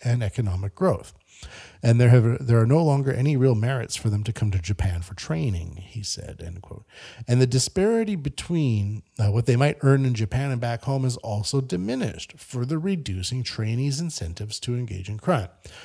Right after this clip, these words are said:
So we're anticipating criminal activities will be shifting to other groups of foreigners," end quote. So what I'd like to say is,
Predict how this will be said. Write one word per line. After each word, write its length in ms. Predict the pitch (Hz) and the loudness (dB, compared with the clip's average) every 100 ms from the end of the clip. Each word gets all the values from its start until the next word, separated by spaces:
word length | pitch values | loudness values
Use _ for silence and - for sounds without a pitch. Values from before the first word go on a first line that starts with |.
| - | -14
So 120 | - | 0
we're 100 | 120 | 2
anticipating 840 | 120 120 - 151 175 170 147 143 123 | 2 2 -2 -2 -2 -2 -2 -2 -4
criminal 340 | - 165 151 | -2 0 2
activities 600 | 139 - 135 131 131 123 | 0 0 -2 -2 -2 -4
will 80 | 107 | -4
be 100 | 104 | -4
shifting 460 | 95 139 - 135 120 | -4 -4 -2 -2 -2
to 200 | 117 135 | -2 2
other 200 | 135 131 | 4 4
groups 380 | 120 113 - | 4 2 0
of 140 | - 135 | 2 0
foreigners," 640 | - 98 85 - - - - | 0 -6 -6 -12 -16 -16 -6
end 220 | 110 98 | -4 -4
quote. 240 | 92 85 _ _ _ _ _ _ _ _ _ _ _ _ _ - - - - - - _ _ _ _ _ _ _ _ _ _ _ _ - | -6 -10 _ _ _ _ _ _ _ _ _ _ _ _ _ -20 -20 -20 -20 -20 -20 _ _ _ _ _ _ _ _ _ _ _ _ -4
So 180 | - | 2
what 160 | 214 269 | 4 4
I'd 120 | 294 | 2
like 180 | 226 202 | 0 -2
to 100 | 160 | -2
say 460 | - 104 87 85 - - _ _ 143 | -2 -2 -4 -10 -16 -20 _ _ -6
is, 580 | 127 110 104 98 - | -4 -4 -4 -6 -6